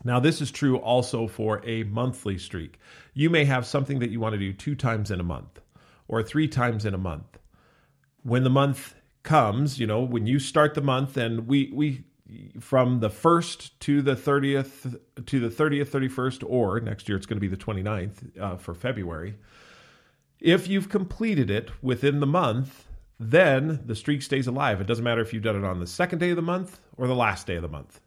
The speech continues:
You completed it, and it stays alive. All of this is important for the psychology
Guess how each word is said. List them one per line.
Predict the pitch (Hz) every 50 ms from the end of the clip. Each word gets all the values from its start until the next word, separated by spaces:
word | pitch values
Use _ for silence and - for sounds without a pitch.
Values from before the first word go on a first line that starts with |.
| _ _
You | - 113 117 117
completed | 107 - 113 98 - - 113 107 101 82
it, | 73 64 - - _ _ -
and | 113 110 107
it | 107 101 -
stays | - - - 95 95 85 90
alive. | 87 85 76 69 82 95 - - _ _ _ _ _ _ _ _ _ _ _ _ _ _ _ _ _ _ _ _ _ _ _ _ _ _ _ _
All | - 143 156 185 202 220 226 226
of | 214 170 135
this | 131 127 123 123 - - -
is | - - 131 117
important | 127 117 104 - - - 170 160 160 - 151 147 139
for | - - 135 123 123
the | 113 113
psychology | 107 - - 131 107 107 101 - - - - - - 147 156 156 156 143 131 117 101 95 92 98 101 92 90 90 98 117 127